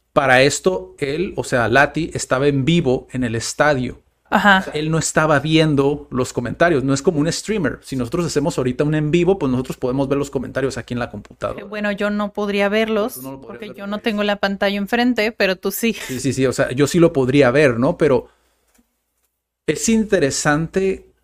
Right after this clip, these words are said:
Speaker 1: cómo muchas veces no, pues sí, es eso, ¿no? El no saber valorar,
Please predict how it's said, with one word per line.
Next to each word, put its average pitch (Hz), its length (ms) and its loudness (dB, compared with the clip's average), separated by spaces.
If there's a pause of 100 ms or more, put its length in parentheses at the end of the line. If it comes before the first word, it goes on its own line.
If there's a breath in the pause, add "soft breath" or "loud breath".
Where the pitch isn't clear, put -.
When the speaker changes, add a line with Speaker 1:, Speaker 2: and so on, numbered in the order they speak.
Speaker 1:
cómo 170 260 -2
muchas 175 420 -2
veces 170 440 0
no, 156 520 -2 (800)
pues 151 160 0
sí, 170 320 0
es - 200 -2
eso, 123 220 -2
¿no? 127 260 -2
El 127 180 -2
no 139 140 0
saber 165 320 0
valorar, 156 640 0